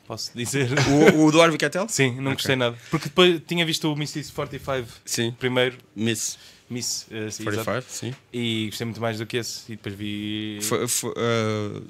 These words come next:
Speaker 2: supostamente a, a Zoe Lu-, na altura era Zoe Lan-, Lund, Land, porque ela depois casou-se e mudou de nome, a protagonista do
Speaker 1: Sim,
Speaker 2: Miss
Speaker 1: sim.
Speaker 2: Forty-five,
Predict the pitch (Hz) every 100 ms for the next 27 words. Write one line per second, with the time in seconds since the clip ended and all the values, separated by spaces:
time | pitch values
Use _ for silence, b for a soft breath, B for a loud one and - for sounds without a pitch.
0 | - - - 120 - 117 117 117 117 107
1 | - 107 107 110 110 107 110 - 104 -
2 | - 85 - - - - 110 107 113 107
3 | 104 104 101 104 104 104 104 - 101 104
4 | 113 113 - - 98 101 110 110 b b
5 | b b b b - - 110 101 104 -
6 | 101 104 - 101 101 101 110 117 - -
7 | 101 98 98 - 110 110 - 101 104 104
8 | 104 107 113 117 104 101 98 104